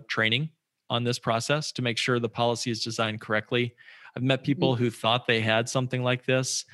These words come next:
Speaker 1: and it
Speaker 2: Mm-hmm.
Speaker 1: turned out it was absolutely riddled with fees or commissions,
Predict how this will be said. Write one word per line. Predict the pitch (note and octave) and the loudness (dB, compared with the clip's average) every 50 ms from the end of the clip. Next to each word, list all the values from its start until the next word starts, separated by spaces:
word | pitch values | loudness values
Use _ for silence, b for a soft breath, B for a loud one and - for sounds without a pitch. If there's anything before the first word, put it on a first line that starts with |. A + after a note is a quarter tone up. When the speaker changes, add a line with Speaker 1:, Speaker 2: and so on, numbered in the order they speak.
| B B B B B - | B B B B B -2
Speaker 1:
and | A#2 A2+ A2 | -2 0 0
it | A2 G2 | 2 2
Speaker 2:
Mm-hmm. | - | 2
Speaker 1:
turned | B2+ A#2+ A#2+ A#2 | 2 2 2 4
out | A2+ A2 A2 A2+ | 4 4 4 2
it | A2+ A2 | 2 0
was | A2+ A2+ A2 G#2+ G#2+ - - - - - | 0 -2 -2 0 0 0 -2 -2 -2 0
absolutely | C#3 B2 - - - B2+ B2 A#2 A#2 A#2 A2 G#2+ G#2+ A2 G#2+ - B B B B B | -2 -2 -2 -2 -4 -2 -2 0 0 0 0 2 2 0 -2 -6 B B B B B
riddled | D3 E3 E3+ E3+ D#3 | 4 4 6 6 6
with | D3 D3 - | 6 4 2
fees | - - D3 C#3+ C#3+ C#3 C#3 C#3 C3+ C3 B2+ B2+ | 2 4 4 6 6 6 6 6 4 4 2 0
or | A2+ A2+ | -2 -2
commissions, | - - B2 C3 C3+ C3 - - C3+ B2+ B2+ B2 B2 B2+ B2+ B2+ B2 - - - | -4 -4 0 0 2 2 2 2 2 2 2 2 0 0 -2 -2 -2 -4 -4 -6